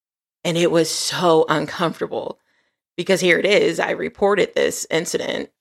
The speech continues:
It's on camera and he's still right here. So I just, I kept sending emails to H R asking why,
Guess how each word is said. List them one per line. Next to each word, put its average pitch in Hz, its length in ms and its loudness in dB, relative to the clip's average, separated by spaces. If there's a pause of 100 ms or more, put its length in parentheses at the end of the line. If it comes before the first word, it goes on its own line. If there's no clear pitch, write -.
(280)
It's 151 120 -4
on 202 180 4
camera - 680 -4 (800)
and 180 100 -2
he's 185 140 -2
still 175 240 0
right - 200 -4
here. - 380 -12 (1200)
So 180 140 2
I 185 140 2
just, 196 260 -6
I 175 60 -2
kept - 260 -4
sending 175 320 -2
emails 170 680 0
to - 180 -6
H - 220 -4
R 190 400 2
asking - 560 -2
why, 180 480 0